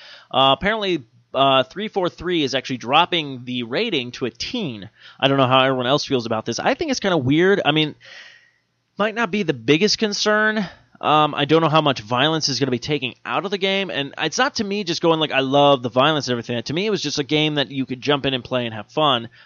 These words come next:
Uh, I don't know how much, now I don't know if they're trying to market more to, like, younger kids now and try to get more sales, because obviously the game did fine with mature.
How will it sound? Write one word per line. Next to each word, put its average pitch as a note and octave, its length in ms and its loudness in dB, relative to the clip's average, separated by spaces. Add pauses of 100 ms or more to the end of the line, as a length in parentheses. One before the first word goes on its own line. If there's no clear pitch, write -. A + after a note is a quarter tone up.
(140)
Uh, A#2+ 240 -2
I A#2+ 120 0
don't D#3 180 2
know D#3 120 0
how C#3+ 140 -2
much, C#3 320 -2
now C#3 180 -4
I C#3 60 0
don't E3 160 0
know D#3+ 60 0
if D3 80 -2
they're D3 100 -2
trying D#3 160 -4
to B2+ 60 -4
market B2+ 440 -4
more C#3 280 -2
to, C3 160 -6
like, A2 500 -4
younger B2 340 -8
kids F#3 400 -4
now A#3+ 400 -4 (440)
and B2 200 -4
try C#3+ 160 0
to C3 80 -2
get B2+ 140 0
more C3 180 -6
sales, E3 460 0
because C3 260 -4
obviously G3 540 -4
the D3 60 -6
game E3+ 200 -2
did C#3+ 140 -4
fine E3 340 2
with B2+ 160 -4
mature. A#2+ 640 -4